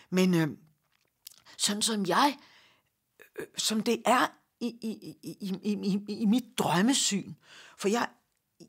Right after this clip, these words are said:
jeg ved jo ikke engang, om jeg skal kalde mig socialist. Jeg siger bare, at jeg er rød. <laughs> Jeg er en ræverød realromantiker. Eller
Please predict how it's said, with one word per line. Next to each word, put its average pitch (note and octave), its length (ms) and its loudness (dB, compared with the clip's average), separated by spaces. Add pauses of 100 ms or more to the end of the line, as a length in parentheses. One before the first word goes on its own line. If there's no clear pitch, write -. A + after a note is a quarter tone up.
(200)
jeg G3 140 2
ved C4+ 120 2
jo C#4+ 120 6
ikke B3 100 4
engang, B3 240 0
om A#3 140 0
jeg G3 100 0
skal - 180 -4 (500)
kalde G#3+ 240 4
mig E3+ 140 2
socialist. D#3+ 720 -4
Jeg G#3+ 120 0
siger C4+ 180 -2
bare, A3 240 0
at F3+ 80 -4
jeg D3 120 -4
er A#2 40 -8
rød. - 380 -4 (400)
<laughs> A3+ 60 -2 (720)
Jeg G#3 80 4
er A#3 40 0
en G#3 240 -2
ræverød F3+ 800 -2
realromantiker. E3+ 960 -4 (1080)
Eller F#3 200 4